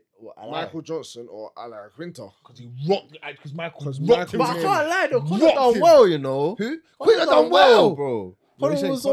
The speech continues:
Speaker 2: Conor?
Speaker 1: Conor, Conor done well.
Speaker 3: Conor?
Speaker 1: Conor
Speaker 3: Oh.
Speaker 1: done well.
Speaker 3: So did, uh, Quinter.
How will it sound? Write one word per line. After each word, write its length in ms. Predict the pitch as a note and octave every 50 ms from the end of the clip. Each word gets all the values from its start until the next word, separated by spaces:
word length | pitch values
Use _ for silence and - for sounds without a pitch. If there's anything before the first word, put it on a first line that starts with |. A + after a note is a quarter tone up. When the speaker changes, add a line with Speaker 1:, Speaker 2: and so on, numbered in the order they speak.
| C4+
Speaker 2:
Conor? 40 | - - - _ _ _ _ _ _
Speaker 1:
Conor, 220 | _ - F4+ F4+ F4+
Conor 80 | D#4+ -
done 240 | - C4 C4 C4+ C#4+
well. 460 | E4 E4+ C4+ D#3+ A#2 G2+ F2+ - _ _ _
Speaker 3:
Conor? 380 | - - D#4+ G#3 C#3+ A2 F#2 - _ _
Speaker 1:
Conor 200 | - C4+ D4 C4+
Speaker 3:
Oh. 80 | C4
Speaker 1:
done 220 | A#3 C4 B3 A#3 A3+
well. 400 | C4+ C4+ C4 A3 D#3+ B2 G2 -
Speaker 3:
So 120 | - A#3 E4
did, 100 | E4+ B3+
uh, 340 | - F3+ G3 G3+ G3+ G3 F#3+
Quinter. 380 | - - E4+ F#4+ B3 F#3 A#2+